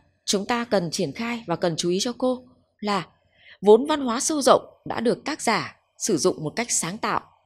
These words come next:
trên từng trang thơ với những phát hiện mới mẻ, sâu sắc và tinh tế. Thứ nhất,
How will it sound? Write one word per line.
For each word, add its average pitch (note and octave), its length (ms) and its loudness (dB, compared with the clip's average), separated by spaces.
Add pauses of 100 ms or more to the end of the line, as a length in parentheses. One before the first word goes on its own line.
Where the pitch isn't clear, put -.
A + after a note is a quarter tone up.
(100)
trên F#3 420 -2
từng F3+ 180 -2
trang G#3 220 -4
thơ A#3 240 -4 (400)
với E3+ 200 4
những G#3+ 240 -4
phát E4 140 -8
hiện B3+ 180 0 (140)
mới F3+ 220 -2
mẻ, A#3 280 -4 (140)
sâu F3 260 -2
sắc A3 240 -8 (300)
và D#3 340 -6 (160)
tinh E3 200 -6
tế. D#3 200 2 (1800)
Thứ A#3 100 -4
nhất, C4 200 -4